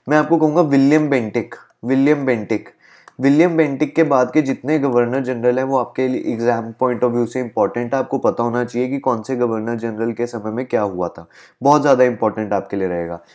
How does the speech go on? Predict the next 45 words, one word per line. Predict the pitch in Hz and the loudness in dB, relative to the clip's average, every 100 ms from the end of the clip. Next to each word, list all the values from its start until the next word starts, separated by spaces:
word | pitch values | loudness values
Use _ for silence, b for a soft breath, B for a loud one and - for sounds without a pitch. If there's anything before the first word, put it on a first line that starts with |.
| b - | b 0
तो | |
जनरल | 151 156 143 175 | 4 6 6 4
सर्विस | 180 160 165 | 4 4 2
एनलिस्टमेंट | 170 156 147 151 151 | 0 0 -2 -2 0
एक्ट | 147 147 | 0 -2
किसके | - 143 156 | -4 -2 -2
समय | 143 139 | -2 -4
में | 143 | -4
पास | 139 131 127 - | 0 0 0 -2
किया | 131 123 | 2 4
गया | 123 | 4
था? | 123 | 2
लॉर्ड | 160 143 117 143 139 | 4 4 4 2 0
कैनिंग | 123 104 107 | -2 0 -2
के | 107 | -2
समय | 101 98 87 | -4 -6 -6
में। | 87 | -8
किसके | 110 104 127 | -10 -6 -6
समय | 120 117 | -6 -6
में | 123 | -4
पास | 123 117 113 | -2 -2 -2
किया | - 110 | -2 0
गया | 123 | 0
था? | 151 | 2
लॉर्ड | 147 113 113 | 0 0 0
कैनिंग। | - 107 92 85 B B B 131 | -4 -6 -6 -12 B B B 4
लॉर्ड | 143 160 | 6 6
कैनिंग | 175 170 175 | 4 2 2
जो | 170 175 | 2 2
थे, | 175 185 | 2 0
he | - _ 160 | -2 _ 4
was | 160 165 | 8 8
also | 165 151 139 165 | 8 4 2 2
the | 175 165 | 2 6
first | 165 160 160 | 6 6 2
viceroy | 131 123 120 135 135 139 | 4 4 4 0 2 2
of | 139 147 | -2 -4
India, | 135 151 156 _ _ B B B - | -2 -4 -6 _ _ B B B -8
ठीक | 143 | -2
है, | 165 170 | 0 4
first | 160 160 | 2 4
viceroy | 151 147 143 160 165 165 | 2 2 4 8 8 8
of | 165 | 2
India | 151 160 165 | 2 2 2
थे। | 165 | -2